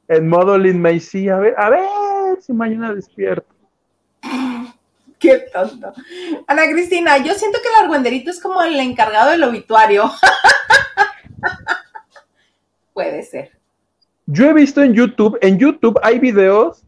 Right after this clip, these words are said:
Speaker 1: que dicen, hace, no sé, por ponerte un ejemplo, te voy a poner uno de alguien que ya está muerto, la de, Juan Gabriel murió ahorita de un infarto, lo ponen ahorita de cualquiera que esté vivo y tienen así un millón de vistas, ¿los has visto?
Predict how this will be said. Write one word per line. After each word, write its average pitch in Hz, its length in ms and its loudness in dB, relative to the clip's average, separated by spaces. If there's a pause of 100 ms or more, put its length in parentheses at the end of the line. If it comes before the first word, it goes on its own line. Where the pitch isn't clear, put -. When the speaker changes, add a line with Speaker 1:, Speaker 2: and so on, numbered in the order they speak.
Speaker 1:
que 156 120 2
dicen, 165 320 0
hace, 170 300 -2
no 160 200 -2
sé, 170 220 -2
por 151 240 -2
ponerte 156 420 -2
un 170 120 -4
ejemplo, 139 800 -4 (1400)
te 190 80 4
voy 226 80 6
a 254 60 0
poner 254 220 4
uno 247 160 4
de 214 80 4
alguien 220 200 0
que 202 100 2
ya 196 80 4
está 196 220 0
muerto, 180 560 0
la 131 120 -2
de, 139 180 -4 (360)
Juan 190 220 2
Gabriel 208 400 2
murió 240 260 2
ahorita 240 380 0
de 220 80 0
un 220 80 -2
infarto, 196 600 0 (100)
lo 180 140 2
ponen 269 200 2
ahorita 247 240 2
de 208 100 2
cualquiera 202 360 2
que 196 80 0
esté 185 220 0
vivo 202 440 2
y 175 120 -2
tienen 220 360 0
así 208 220 0
un 233 80 2
millón 247 260 2
de 233 100 2
vistas, 220 320 0
¿los 180 160 2
has 269 140 0
visto? 196 500 0